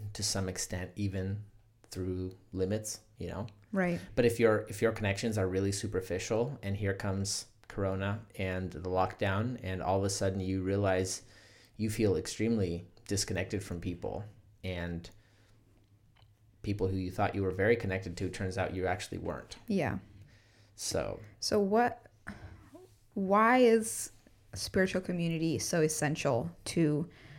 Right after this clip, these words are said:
Speaker 2: spiritual growth, spiritual thriving in the church? Why can't, why can't we just attend church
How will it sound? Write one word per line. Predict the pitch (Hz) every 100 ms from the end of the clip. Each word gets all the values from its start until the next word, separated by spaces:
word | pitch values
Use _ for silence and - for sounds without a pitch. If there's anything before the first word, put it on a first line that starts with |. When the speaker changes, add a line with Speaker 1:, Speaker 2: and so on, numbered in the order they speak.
| - - - - _ -
Speaker 2:
spiritual | - - 180 180 175 170
growth, | 165 175 175 175 -
spiritual | - 160 160 156
thriving | 156 - 160 156 156 156 151 -
in | 160 165
the | 147
church? | - 160 143 -
Why | 165 165 170
can't, | 185 196 185 123 - - - _ _ _ - - - _ _ - _ _ _ _ - -
why | 175
can't | 185 208 175
we | 180 175 175
just | 180 170
attend | 170 - 170 175
church | - 165 160 160 -